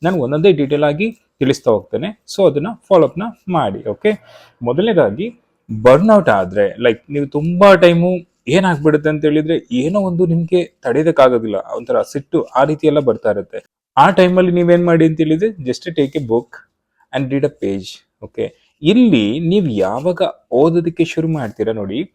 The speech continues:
when mind is exhausted, gentle read shifts focus. ಅಂದ್ರೆ ನೋಡಿ, ಯಾವಾಗ ಒಂದು ನಿಮ್ಮ ಯಾವುದೋ ಒಂದು ಫೇವರೇಟ್ ಬುಕ್ ಅಥವಾ ನಿಮ್ಮ ಯಾವುದೋ ಒಂದು ಮೋಟಿವೇಶನಲ್ ಬುಕ್ ಅಥವಾ ಸೆಲ್ಫ್ ಗ್ರೋತ್‌ನ ಬುಕ್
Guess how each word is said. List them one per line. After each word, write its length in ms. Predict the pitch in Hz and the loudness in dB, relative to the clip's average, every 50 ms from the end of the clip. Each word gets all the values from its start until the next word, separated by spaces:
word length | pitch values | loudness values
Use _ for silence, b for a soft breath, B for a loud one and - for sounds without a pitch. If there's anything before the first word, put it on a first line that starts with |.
| b b b b b b b 110 | b b b b b b b 0
when 200 | 110 127 175 214 233 233 233 - _ _ _ 147 131 117 113 | 2 2 2 2 -2 -6 -8 -10 _ _ _ -10 -4 -2 -2
mind 260 | 117 139 185 220 214 | 0 0 -2 -2 -2
is 540 | 190 202 214 190 - - - _ - 120 110 | -2 -2 -2 -4 -6 -12 -10 _ -4 -4 -4
exhausted, 560 | 110 117 131 123 123 - - - 123 127 170 175 _ _ _ - | -4 -2 -2 -2 -2 -4 -4 -2 -2 -2 -2 -4 _ _ _ -8
gentle 340 | 113 123 127 147 160 165 170 | -4 -2 -2 -2 -2 -2 -2
read 200 | 156 139 127 131 | -2 -2 -2 -4
shifts 580 | 127 - _ - - - - 135 139 _ - - - _ _ _ _ _ _ - | -4 -8 _ -14 -12 -8 -8 -10 -10 _ -20 -20 -20 _ _ _ _ _ _ -6
focus. 360 | 110 101 - - - 98 - - - - | -6 -6 -4 -4 -4 -4 -4 -6 -10 -12
ಅಂದ್ರೆ 240 | 127 120 127 143 151 | -10 -8 -4 -4 -4
ನೋಡಿ, 380 | 139 120 104 113 143 180 - b b b b b | -4 -4 -4 -4 -4 -4 -6 b b b b b
ಯಾವಾಗ 500 | 120 117 117 131 156 175 185 180 156 117 107 98 117 160 165 _ _ _ _ _ _ _ _ _ _ _ _ _ _ _ _ - | 2 2 2 2 2 0 0 0 0 0 0 -2 -2 -4 -10 _ _ _ _ _ _ _ _ _ _ _ _ _ _ _ _ -4
ಒಂದು 340 | 117 120 135 170 175 143 110 | -2 0 0 2 2 2 2
ನಿಮ್ಮ 240 | 120 135 143 165 175 | 0 0 -2 0 2
ಯಾವುದೋ 200 | 170 156 147 160 | 2 2 2 0
ಒಂದು 160 | 151 151 147 | 0 -2 -4
ಫೇವರೇಟ್ 440 | - - 117 113 110 107 104 104 101 | -2 2 2 2 2 2 0 -2 -6
ಬುಕ್ 180 | 101 95 - | -8 -6 -4
ಅಥವಾ 260 | 110 98 - - 110 | -6 -6 -4 -4 -6
ನಿಮ್ಮ 240 | 104 104 107 123 143 | -6 -6 -8 -8 -6
ಯಾವುದೋ 240 | 151 147 131 131 139 | -4 -4 -4 -4 -4
ಒಂದು 180 | 135 131 135 131 | -6 -6 -6 -8
ಮೋಟಿವೇಶನಲ್ 640 | 110 104 101 98 104 101 98 98 - - 101 98 | -6 -8 -8 -6 -4 -6 -6 -6 -8 -16 -16 -14
ಬುಕ್ 240 | 98 101 98 - - | -14 -14 -14 -14 -14
ಅಥವಾ 360 | 98 - 98 104 104 - _ _ _ _ _ | -16 -12 -10 -10 -10 -12 _ _ _ _ _
ಸೆಲ್ಫ್ 240 | - - 156 147 139 | 2 2 2 2 2
ಗ್ರೋತ್‌ನ 360 | 127 117 113 107 104 - 110 | 2 2 2 2 2 0 -4
ಬುಕ್ 320 | 107 101 104 98 - - | -4 -4 -4 -6 -8 -12